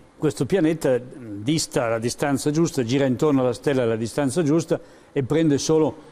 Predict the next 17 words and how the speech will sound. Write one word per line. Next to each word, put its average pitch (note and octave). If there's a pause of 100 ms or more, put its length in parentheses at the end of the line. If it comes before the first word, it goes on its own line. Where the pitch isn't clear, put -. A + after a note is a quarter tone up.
(120)
mi C3
pare, C#3
il C3
dieci C#3
per C3
cento D3
di B2+
energia C3 (200)
in C#3
più D#3+
di B2+
quello C3
che B2
noi C3
prendiamo B2+
dal A#2
Sole. G2